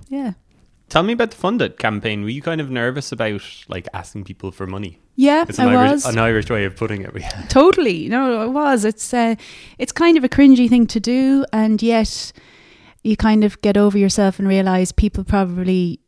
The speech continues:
Speaker 1: do want to get the record eventually. So it's just a way for them to, to, uh, get on board earlier and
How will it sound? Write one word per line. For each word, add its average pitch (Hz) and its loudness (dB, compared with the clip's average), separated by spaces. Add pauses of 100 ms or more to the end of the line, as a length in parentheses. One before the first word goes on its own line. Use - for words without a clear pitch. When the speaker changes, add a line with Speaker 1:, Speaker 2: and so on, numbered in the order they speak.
(140)
Speaker 1:
do 208 6
want 180 0
to 165 -4 (460)
get 180 -4
the 175 -6
record 160 -4
eventually. 170 -6
So 175 -6
it's 175 -8
just - -8
a 170 -10
way 175 -6
for 175 -12
them 170 -10
to, 165 -8 (680)
to, 170 -8
uh, 170 -6
get 190 -6
on 180 -4
board 175 -4
earlier 175 -4
and 175 -6